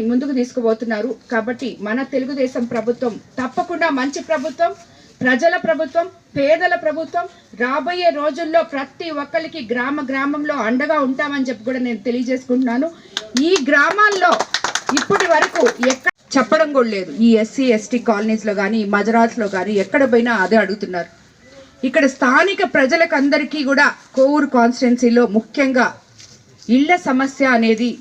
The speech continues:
చాలా ఎక్కువ ఉంది. ఎందుకంటే అప్పుడెప్పుడో కట్టించిన ఇల్లు, వాళ్ళ పిల్లలు అప్పుడు చిన్నవాళ్ళు, ఆ పిల్లలు ఇప్పుడు పెద్దవాళ్ళు అయిపోయి ఒక గ-,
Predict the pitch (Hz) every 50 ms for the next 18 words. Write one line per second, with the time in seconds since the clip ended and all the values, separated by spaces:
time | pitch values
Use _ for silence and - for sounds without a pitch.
0 | - - 240 220 220 233 214 196 - - 220 214 202 185 180 - - 208 240 285
1 | 277 254 226 220 254 247 214 214 220 - 233 220 220 269 277 320 349 339 320 247
2 | - 285 - 277 262 240 240 269 262 247 220 - - - - - - _ - -
3 | 233 254 262 233 - - 262 285 330 330 320 - - 269 240 233 - 254 247 294
4 | 311 302 269 233 208 190 - - - - _ _ - - _ - - 240 - -
5 | - 302 302 381 403 403 - - 320 285 - - 262 247 233 226 311 320 320 320
6 | 294 262 247 - 262 247 247 254 262 269 - - _ _ - - 247 240 285 254
7 | 190 233